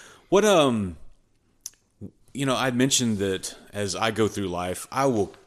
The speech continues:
It's, it's so weird. I'll cough, I'll sneeze, or, uh, I'll say something, and I hear your voice. It's the weirdest thing. Uh, I j-, I can't explain it. Um, and especially, like, a sneeze or a cough, it's like, "Oh, that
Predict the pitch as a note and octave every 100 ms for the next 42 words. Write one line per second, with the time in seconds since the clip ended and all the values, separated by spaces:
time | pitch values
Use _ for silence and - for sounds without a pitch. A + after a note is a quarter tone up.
0 | _ B2 - A2+ - - D#3 G2+ G2+ F2+
1 | E2 G2+ F#2 - - G#2+ C3+ - - -
2 | - G2 E2+ - - A#2 C3 C3+ C#3 A#2+
3 | - - - - - - _ - G#2 G#2
4 | G#2 G#2 G#2 - - G2+ F#2+ F#2+ F2+ -
5 | - F#2+ - - C3+ B2+ C#3+ C3 C#3 C3
6 | - G#2+ G#2+ G#2 G#2 F#2+ - A#2 B2+ B2+
7 | B2 A2+ - - F2+ A2+ A2+ G2+ G2 E2
8 | - - - - _ _ - A3 - G#3+
9 | F3+ F2+ B2 D3+ C#3+ - B2 A2 F2+ D#2+
10 | - - E2 D2+ C#2+ G#2+ F#2+ G2+ F#2 -
11 | A2+ G#2+ - A2+ A2 F2+ E2 _ _ _
12 | _ _ _ G2+ F#2+ F#2 E2 - A#2 A2+
13 | - C#3+ C#3 C3+ G#2+ G2+ F#2 - A#2 A2+
14 | F#2+ F2+ - A#2 G2 F#2+ G2 F#2 - -
15 | C#3